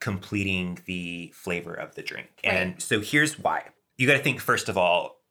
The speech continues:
Speaker 1: whether you're making one at home for friends or yourself,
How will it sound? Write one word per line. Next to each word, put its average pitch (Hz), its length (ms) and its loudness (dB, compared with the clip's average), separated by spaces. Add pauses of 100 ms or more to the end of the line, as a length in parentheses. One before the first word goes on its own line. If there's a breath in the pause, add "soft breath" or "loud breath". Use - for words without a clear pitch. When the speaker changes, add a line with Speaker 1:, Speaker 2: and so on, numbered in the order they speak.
Speaker 1:
whether 127 240 6
you're 117 160 2
making 123 280 0
one 113 100 4
at - 80 -2
home 113 300 -2
for 95 160 -6
friends 151 480 4
or 101 40 -2
yourself, 110 640 2